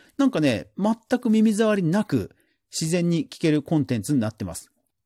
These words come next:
今回のこの実証実験は、その地域の理解と、特にさいたま市に、まあ、移り住んできて、地域のことをあまり知らないと、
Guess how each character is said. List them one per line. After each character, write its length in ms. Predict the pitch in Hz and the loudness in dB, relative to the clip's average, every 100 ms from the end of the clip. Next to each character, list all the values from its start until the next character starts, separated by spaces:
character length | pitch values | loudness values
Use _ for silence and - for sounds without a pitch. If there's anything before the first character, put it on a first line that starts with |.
| _ _ _ _ _ | _ _ _ _ _
今 200 | - 320 | -2 0
回 120 | 320 151 | 2 0
の 80 | |
こ 100 | 113 | 0
の 80 | 123 | -2
実 260 | 95 120 - | -2 -4 -2
証 160 | 151 | -2
実 200 | 151 175 | -2 -4
験 240 | - 107 92 | -4 -4 0
は、 360 | 131 143 98 - _ | 2 2 0 -6 _
そ 120 | - | -4
の 120 | 127 | -4
地 320 | 127 - 320 311 | -2 0 2 2
域 240 | - 139 | 0 0
の 380 | 156 254 190 - _ _ - | 2 4 2 0 _ _ -4
理 120 | 170 | -2
解 220 | - 165 | 0 0
と、 160 | - 80 _ _ _ _ | -2 -12 _ _ _ _
特 220 | 247 226 | -4 -2
に 260 | 175 185 - | 0 0 0
さ 180 | - 208 | 0 0
い 60 | |
た 80 | 247 | 2
ま 140 | 294 294 | 2 2
市 100 | 104 | 0
に、 220 | 117 - _ _ | -2 -6 _ _
ま 120 | - 156 | -2 -2
あ、 80 | - | 0
移 240 | 170 262 | -2 0
り 80 | 262 | 0
住 220 | 262 294 | 4 4
ん 20 | |
で 120 | 208 117 | 4 0
き 80 | |
て、 320 | - 220 165 107 | -4 0 0 -2
地 240 | - 277 | -2 0
域 100 | 262 | 0
の 100 | 151 | -2
こ 80 | 123 | -2
と 100 | 107 | -4
を 60 | |
あ 60 | 110 | -2
ま 100 | 175 | -2
り 80 | 214 | -2
知 100 | 185 | 0
ら 120 | 208 | 0
な 80 | 254 | 0
い 80 | 233 | -2
と、 160 | - | -10